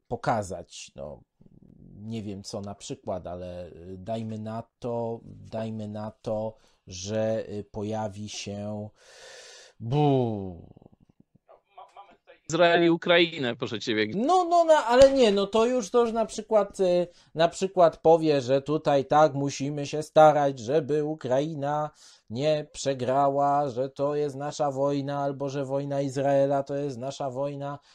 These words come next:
Speaker 1: a w ogóle Grzegorz Braun to źle robi, mówiąc w Brukseli, że, em,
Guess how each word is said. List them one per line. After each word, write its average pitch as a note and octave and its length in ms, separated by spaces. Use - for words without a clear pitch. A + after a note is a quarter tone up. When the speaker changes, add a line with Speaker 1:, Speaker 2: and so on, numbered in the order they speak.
Speaker 1:
a A#2+ 120
w A#2+ 60
ogóle C#3 360
Grzegorz C3+ 380
Braun C3+ 300
to B2+ 140
źle B2 200
robi, C3 500
mówiąc B2+ 500
w A2+ 60
Brukseli, B2 680
że, A2 400
em, G2+ 720